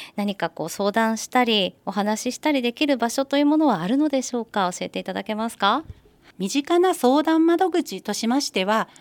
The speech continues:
Speaker 2: 藤沢市内十九カ所に生き生きサポートセンター、地域包括支援センターがございます。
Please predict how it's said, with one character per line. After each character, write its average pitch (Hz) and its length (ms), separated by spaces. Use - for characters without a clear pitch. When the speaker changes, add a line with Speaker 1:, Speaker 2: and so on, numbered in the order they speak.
Speaker 2:
藤 208 220
沢 262 260
市 302 140
内 226 200
十 226 240
九 349 280
カ 392 140
所 214 260
に 190 200
生 196 80
き - 20
生 240 60
き 277 120
サ 277 200
ポ 294 180
ー - 20
ト 302 140
セ 311 160
ン 285 60
タ 139 240
ー、 - 160
地 233 180
域 220 160
包 180 140
括 254 280
支 - 160
援 285 120
セ 359 160
ン 370 60
タ 339 120
ー 277 40
が 214 100
ご 180 120
ざ 185 120
い 180 60
ま 202 120
す。 - 160